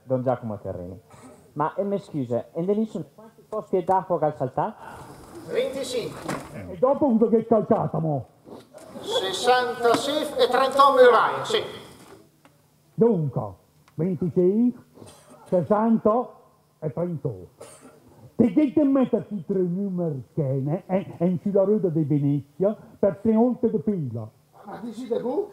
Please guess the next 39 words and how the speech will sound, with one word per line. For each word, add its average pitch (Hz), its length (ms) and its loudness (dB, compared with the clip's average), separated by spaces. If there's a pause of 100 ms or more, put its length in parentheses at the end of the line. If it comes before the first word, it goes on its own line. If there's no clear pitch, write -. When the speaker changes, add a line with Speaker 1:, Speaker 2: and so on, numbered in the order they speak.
Speaker 1:
Ma - 200 -16
certo, 196 440 0
Venezia 160 520 -2
è 127 120 0
la 123 140 0
ruota 151 240 -2
di 117 120 -8
morte. 139 400 -4 (680)
Per 269 360 2
caso, 107 640 -2 (340)
e 202 220 -4
di 170 100 -8
numeri 170 380 -4
che 156 240 0
ricordano 151 540 -2
qual 135 200 -2
fatto 147 260 -2
di 135 140 -4
casa 127 220 -2
vostra? 123 440 -4 (400)
Speaker 2:
Ah, 175 360 -10
boh, 233 340 6
i 226 160 0
sensi 247 460 0
di 240 180 2
prima 294 240 -2
è 220 40 2
per 220 280 4
mia. 254 300 -2 (840)
Speaker 3:
Venticinque? 233 1160 -6
Tocci 254 400 4
e 254 120 2
cerca, 233 300 0
c'è 233 140 2
la 240 80 4
mia 240 260 2
sposata 220 500 0
nel 214 220 -2
venticinque. 202 720 -2